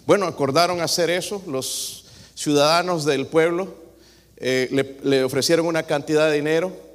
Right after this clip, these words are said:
Él sacó una flauta, empezó a tocar una melodía y de repente vio que las ratas seguían, se las llevó al, al río Weser y ahí murieron ahogadas. Bueno, cuando su-, sucedió esto, pues, fue gente feliz, pero se olvidaron de su promesa,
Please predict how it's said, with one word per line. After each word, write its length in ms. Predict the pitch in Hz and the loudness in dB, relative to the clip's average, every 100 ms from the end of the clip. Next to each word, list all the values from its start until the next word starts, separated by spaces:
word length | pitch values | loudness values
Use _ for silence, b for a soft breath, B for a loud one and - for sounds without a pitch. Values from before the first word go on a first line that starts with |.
| - B B | -20 B B
Él 100 | 127 | -4
sacó 240 | 151 160 | -2 2
una 140 | 156 | 0
flauta, 440 | 151 156 160 165 160 | 2 2 2 0 -4
empezó 300 | 151 139 156 | -4 -4 -2
a 80 | 151 | -2
tocar 260 | 143 147 | -2 -2
una 120 | 143 | 0
melodía 500 | 139 131 131 151 165 165 - - B B B | 0 2 2 2 0 -4 -16 -20 B B B
y 40 | |
de 60 | 123 | -2
repente 360 | 131 165 156 | 2 0 2
vio 220 | 151 170 170 | 2 2 2
que 100 | 147 | 0
las 160 | 127 | 0
ratas 320 | 151 160 156 | 2 2 0
seguían, 500 | - 135 151 165 165 - | -2 -2 0 -2 -4 -8
se 120 | 156 | -6
las 140 | 135 | -4
llevó 360 | 123 123 143 151 | -2 0 0 0
al, 160 | 147 - | 0 -4
al 260 | 123 123 123 | -6 -6 -4
río 280 | 147 151 | -2 0
Weser 400 | 135 135 - 156 | 0 -2 -2 -2
y 80 | 139 | 0
ahí 120 | 131 | -2
murieron 440 | 135 135 135 135 131 | 0 0 0 0 -2
ahogadas. 760 | 117 131 139 117 - - - B B B B B B | -2 0 0 0 -2 -2 -6 B B B B B B
Bueno, 260 | 151 196 180 | 2 2 0
cuando 320 | 151 135 139 | -2 0 -2
su-, 180 | - 117 | -4 -6
sucedió 460 | 139 151 139 170 | -2 0 2 2
esto, 280 | 190 - 160 | 2 0 -2
pues, 160 | 135 - | -2 -4
fue 200 | 135 131 | -2 0
gente 200 | 156 156 | 0 -2
feliz, 680 | 147 139 190 - - - B B B | -2 -2 0 0 0 -4 B B B
pero 140 | - 202 | -4 -2
se 160 | 185 156 | -2 -2
olvidaron 540 | 170 165 160 175 214 185 | 0 2 2 2 0 -4
de 60 | |
su 140 | 117 107 | -4 -4
promesa, 420 | 107 98 - | -6 -8 -10